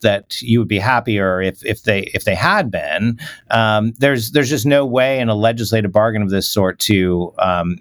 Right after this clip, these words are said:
have that enforcement. And I think that, um, uh, you know, Disney out, outplayed the legislature here in many ways. It was mu-, it was very, it was a very, very sophisticated lobbying operation,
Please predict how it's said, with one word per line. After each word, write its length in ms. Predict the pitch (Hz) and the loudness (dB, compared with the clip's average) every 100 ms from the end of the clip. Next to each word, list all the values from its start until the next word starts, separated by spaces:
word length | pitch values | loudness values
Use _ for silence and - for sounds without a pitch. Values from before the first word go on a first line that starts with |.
| - | -6
have 280 | - 131 | -2 0
that 160 | 120 95 | 2 0
enforcement. 680 | 90 - 87 - 87 101 110 - - - | -2 -4 -4 -4 -4 -6 -6 -14 -18 -2
And 140 | 123 | 2
I 120 | 120 113 | 2 2
think 320 | 135 127 104 | 0 0 2
that, 340 | 117 107 - _ - | 2 2 -4 _ -2
um, 540 | 117 107 104 98 98 - _ _ - - | 0 2 2 0 -2 -6 _ _ -6 0
uh, 520 | 107 101 101 104 107 - | 2 4 4 2 0 0
you 120 | 120 | 2
know, 180 | 110 110 _ 127 | 2 0 _ -2
Disney 480 | 110 143 147 156 151 | 2 2 2 2 2
out, 280 | 139 151 _ _ - | 2 0 _ _ -2
outplayed 560 | 127 139 - 185 214 | 0 0 2 2 2
the 80 | 117 | 0
legislature 560 | 95 92 85 101 90 98 | 0 0 0 0 2 0
here 180 | 101 95 | 2 2
in 100 | 95 | 4
many 200 | 113 110 | 2 2
ways. 400 | 92 90 110 107 | 2 2 0 0
It 40 | |
was 160 | 101 95 | 0 2
mu-, 120 | 123 - | 0 0
it 180 | 120 104 | -2 -2
was 120 | 95 | 0
very, 300 | 90 160 160 | 2 2 0
it 120 | - | 0
was 80 | 113 | 0
a 80 | 104 | 0
very, 320 | 90 151 151 | 2 2 2
very 220 | 127 127 | 2 0
sophisticated 580 | 113 - 123 - 113 104 | -2 -2 -2 0 0 2
lobbying 380 | 98 90 90 - | 2 0 -2 -4
operation, 680 | - - - - - 60 | -4 -4 -4 -2 -4 -4